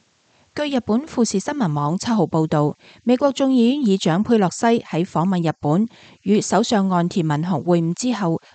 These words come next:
將調整原本訪問韓國嘅行程，改為訪問台灣。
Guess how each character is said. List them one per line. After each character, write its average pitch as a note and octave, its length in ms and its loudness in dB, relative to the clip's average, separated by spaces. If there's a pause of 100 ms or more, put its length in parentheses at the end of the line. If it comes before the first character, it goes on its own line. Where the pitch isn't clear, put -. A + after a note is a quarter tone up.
將 D4+ 160 -2
調 - 240 -2
整 E3+ 280 -2
原 D#3 200 -2
本 F3 180 0
訪 E3 220 -2
問 F3 180 0
韓 D#3 300 -4
國 F3+ 120 0
嘅 F#3 140 -4
行 D3+ 180 -2
程， D#3 220 -4 (340)
改 E3+ 120 2
為 A3+ 280 2
訪 E3 280 -2
問 G#3+ 160 0
台 - 180 -6
灣。 A3+ 300 -2